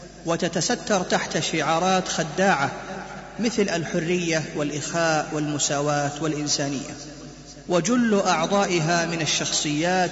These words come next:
المرموقة في العالم، من الرؤساء والملوك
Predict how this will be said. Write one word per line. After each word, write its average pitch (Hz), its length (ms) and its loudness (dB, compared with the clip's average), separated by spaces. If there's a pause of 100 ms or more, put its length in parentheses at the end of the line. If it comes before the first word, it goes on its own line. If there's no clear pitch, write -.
المرموقة 156 760 0
في 165 60 -4
العالم، 151 560 0 (580)
من 190 140 2
الرؤساء 165 1000 2
والملوك 165 600 2